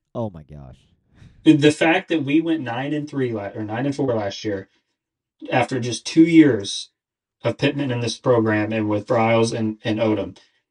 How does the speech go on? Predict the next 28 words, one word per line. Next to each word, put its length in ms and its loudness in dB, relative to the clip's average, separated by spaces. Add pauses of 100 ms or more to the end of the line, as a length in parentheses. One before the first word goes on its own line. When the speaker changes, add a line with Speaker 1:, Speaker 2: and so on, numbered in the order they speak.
(260)
Speaker 2:
is 160 2
incredible. 760 0 (140)
Speaker 1:
Yep. 200 -20
Speaker 2:
So 140 0
we 80 4
gotta 240 6
remember 300 0
that. 280 -8
We 140 -6
e-, 20 -8
e-, 420 -6
even 200 6
if 100 0
we 80 4
go 140 4
eight 140 2
and 100 -10
four, 180 -2
that's 220 -6
a 40 -6
s-, 200 -12
that's 300 -8
it, 160 -4
we 180 0
literally 840 4 (300)
just 220 8
came 180 6
off 380 -2